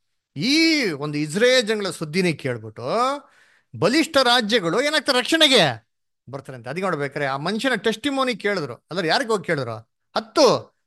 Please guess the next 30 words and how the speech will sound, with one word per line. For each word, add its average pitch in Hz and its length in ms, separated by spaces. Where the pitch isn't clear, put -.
ಡೆಕಾಪೊಲಿಸ್ಗೆ 269 560
ಹೋಗಿ 214 120
ಹೇಳಂತೆ. 214 280
ಆ 139 240
ಮನುಷ್ಯಲ್ಲ 285 460
ಕೇಳ್ಬಿಟ್ಟು 262 460
ಏನ್ 269 100
ಮಾಡಂತೆ, 175 400
ದೇವ್ರಿಗೆ 214 340
ಮಾಡಂತೆ 196 260
ಎಲ್ಲ 226 280
ಆಶೀರ್ವಾದ 247 420
ಕೇಳ್ಬಿಟ್ಟು 208 400
ಕ್ರಿಸ್ತನ 180 340
ಮೇಲೆ 190 220
ಏನ್ 185 80
ಮಾಡೋರು, 170 220
ನಂಬಿಕೆ 160 380
ಇಟ್ರು. 143 440
ಅಲ್ವರ, 160 240
ನಮ್ಗೆ 151 240
ಬೈಬಲ್ 190 300
ಅಲ್ಲಿ 160 140
ನೋಡ್ತಿರಲ್ವಾ, 143 640
ಯೇಸು 220 260
ಕ್ರಿಸ್ತು 190 240
ಎಷ್ಟು 160 180
ಜನ 190 180
ಶಿಷ್ಯನ್ರಾಗಿ 160 520
ಮಾಡಿದ್ರು? 135 480